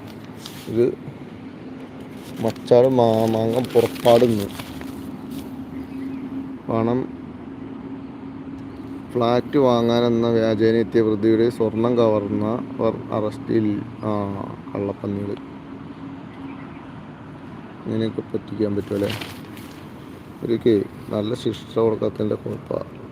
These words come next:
ഒരു പ്രാവശ്യം നല്ല ശിക്ഷ കൊടുത്താൽ പിന്നെ അത് വീണ്ടും വീണ്ടും ആവർത്തിക്കാനുള്ള ടെൻഡൻസി ഉണ്ടാവില്ല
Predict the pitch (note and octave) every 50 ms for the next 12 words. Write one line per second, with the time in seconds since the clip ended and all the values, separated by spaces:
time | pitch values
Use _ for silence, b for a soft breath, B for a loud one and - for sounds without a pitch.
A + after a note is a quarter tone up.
0 | - - - - - - - - - - G#2+ A#2+ A2+ A2+ A2 - A#2+ A2+ A2+ -
1 | - - - - - - - - G#2+ G2+ G2+ A2 G#2+ - - - - - A2 A2
2 | G#2 G2+ A2 G#2 - - G#2+ G#2 G#2+ G#2 G#2 G#2+ G#2+ - - - - - - -
3 | - - - - - - - - - - - - - - - - - - - A#2+
4 | A#2 A#2 A#2+ A#2+ A#2+ A#2+ A2+ A2+ A2+ A2 G#2+ G#2+ G#2 G#2 - G#2+ - A#2 A2 A2+
5 | A2+ A2 - A#2 A2 G#2+ G2+ G2+ G2 F#2+ - A2 A2 G#2 G#2 G#2 G2+ G2